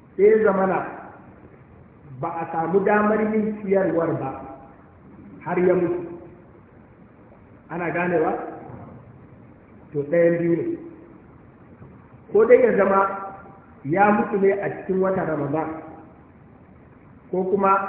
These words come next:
ya rasu ne bayan watan Ramadan. Idan ya rasu ne bayan watan Ramadan kuma ba a ciyar ba, ya nuna cewa ana bin bashi kenan. To idan ya rasu, wannan bashin ciyar wanda shi ake farawa ma kafin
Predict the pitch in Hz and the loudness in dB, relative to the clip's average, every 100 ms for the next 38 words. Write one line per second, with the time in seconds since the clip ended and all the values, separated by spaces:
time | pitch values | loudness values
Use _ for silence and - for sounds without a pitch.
0 | - - - - 143 175 185 160 175 165 | -8 -12 -18 -14 -4 0 0 0 -2 -2
1 | 135 165 165 165 165 156 120 117 127 - | -2 -2 -2 -2 -2 -6 -8 -12 -14 -14
2 | - - - - - - - - - - | -18 -20 -20 -20 -20 -20 -20 -20 -20 -20
3 | - - - - 156 208 240 262 262 226 | -20 -20 -20 -10 -2 0 2 2 2 0
4 | 214 202 185 202 208 208 208 165 156 151 | 0 0 2 4 4 2 0 -2 -2 -2
5 | 175 135 - - - 196 208 185 143 143 | -2 -4 -8 -12 -10 0 0 0 -4 -2
6 | 156 156 156 160 170 208 202 208 190 208 | -2 0 -4 -2 -2 0 0 0 0 0
7 | 180 175 160 156 147 131 113 - - - | 0 0 0 -2 -4 -10 -12 -14 -18 -20
8 | - - - - - - - 151 190 208 | -20 -18 -18 -18 -20 -20 -8 -2 0 2
9 | 214 - 165 - - - - - - - | 0 -2 -4 -8 -10 -16 -20 -20 -20 -18
10 | 135 202 202 196 190 - 180 147 185 196 | -6 -2 0 0 0 0 -2 -4 0 0
11 | 175 170 147 147 190 214 214 180 170 185 | 2 -2 -2 -6 -6 -4 -4 -4 -4 -2
12 | 196 170 170 175 170 143 139 | 0 0 -2 -4 -6 -10 -6